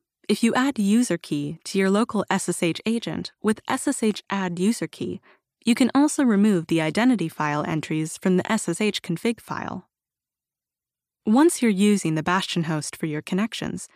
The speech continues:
you can use I P tables or another nix firewall configuration tool of your choosing on servers behind the Bastion to block all other incoming S S H connections.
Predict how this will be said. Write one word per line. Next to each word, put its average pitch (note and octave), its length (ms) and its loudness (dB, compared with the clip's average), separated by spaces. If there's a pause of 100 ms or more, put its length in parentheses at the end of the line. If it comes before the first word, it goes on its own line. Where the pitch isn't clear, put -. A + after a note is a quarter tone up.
(240)
you C#4 140 4
can E4 160 6
use A#3 320 8
I F#3 140 4
P C4+ 200 4
tables D#3+ 580 -4 (120)
or G3 120 4
another G3 360 4
nix F#3+ 320 0
firewall F3 480 -2
configuration E3+ 720 -2
tool D3+ 280 -6
of D3+ 140 -6
your D#3 100 -4
choosing - 580 -2 (260)
on A3 120 6
servers C4+ 460 2
behind F#3+ 420 0
the E3 60 -2
Bastion G3 520 -2 (320)
to A3+ 160 0
block A#3+ 440 0
all B3+ 340 2
other F#3+ 360 0
incoming F#3+ 520 2
S - 160 -6
S F3+ 120 -2
H A3 220 -2
connections. - 680 -10